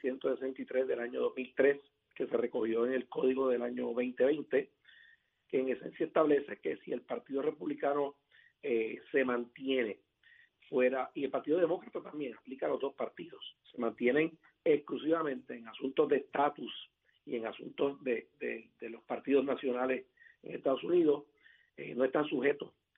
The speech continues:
a la, al rigor de la, de las leyes estatales, eh, y pueden hacer, eh, sus finanzas y su recaudo,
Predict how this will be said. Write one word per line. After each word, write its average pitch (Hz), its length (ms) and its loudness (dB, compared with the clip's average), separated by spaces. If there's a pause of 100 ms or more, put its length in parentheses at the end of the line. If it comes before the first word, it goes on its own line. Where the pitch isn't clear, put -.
a 113 180 -2
la, 113 220 -6 (100)
al 117 200 -6
rigor 127 420 2
de 131 140 0
la, 117 180 -12 (360)
de 117 160 -8
las 117 140 -10
leyes 123 320 -4
estatales, 139 600 0 (640)
eh, - 220 -12
y 127 100 -6
pueden 147 480 2
hacer, 143 380 -6 (340)
eh, 123 340 -6
sus - 140 -8
finanzas 156 500 0
y 147 60 -4
su 143 100 -10
recaudo, 151 640 2